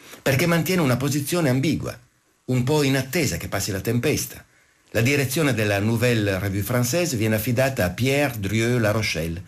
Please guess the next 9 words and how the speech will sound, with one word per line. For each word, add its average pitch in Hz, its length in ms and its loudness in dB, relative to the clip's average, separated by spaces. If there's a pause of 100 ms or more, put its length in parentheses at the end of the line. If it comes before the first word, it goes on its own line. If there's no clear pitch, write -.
(300)
scrittore 101 480 0
di 92 140 4
immenso 92 520 2
talento, 71 580 -6 (600)
geniale, 101 580 0 (440)
che 117 100 -2
però 143 220 2
col 120 240 0
tempo 131 580 0